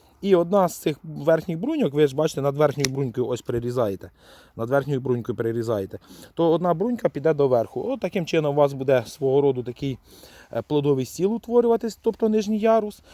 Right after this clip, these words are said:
і з цієї бруньки у вас піде догори, е, рости далі. Потім ви будете перерізувати, будете дивитися мої відео і будемо все, е, розрізняти. Зараз ще до третього підій-, підійдемо, я вам покажу, е, різні варіанти. Друге,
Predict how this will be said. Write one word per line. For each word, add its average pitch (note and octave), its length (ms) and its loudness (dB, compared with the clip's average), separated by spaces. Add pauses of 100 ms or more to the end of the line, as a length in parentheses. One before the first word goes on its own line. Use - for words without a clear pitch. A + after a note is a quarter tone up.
(180)
і F3 100 -2
з - 40 -6
цієї E3 260 2
бруньки G#3 360 0
у D#3 40 4
вас D#3+ 140 2
піде F3+ 460 2
догори, C#3 640 4 (580)
е, B2+ 180 2
рости E3+ 320 0
далі. B2 420 0 (240)
Потім G3 240 -2
ви D#3+ 60 -2
будете D#3 220 2
перерізувати, G3 560 2
будете C#3+ 180 2
дивитися D3 280 -2
мої C#3 220 -4
відео F3+ 360 2 (340)
і C3 120 -4
будемо C#3 300 0
все, C#3+ 240 2 (120)
е, B2+ 240 2
розрізняти. B2 680 0
Зараз D3+ 240 2
ще D3 160 0
до C#3 100 0
третього G3 320 2
підій-, F3 340 -6
підійдемо, E3 420 -4
я D#3 80 2
вам D#3 140 -2
покажу, D3 420 -2 (640)
е, B2 340 0
різні D#3 280 0
варіанти. B2+ 500 2
Друге, B2+ 500 2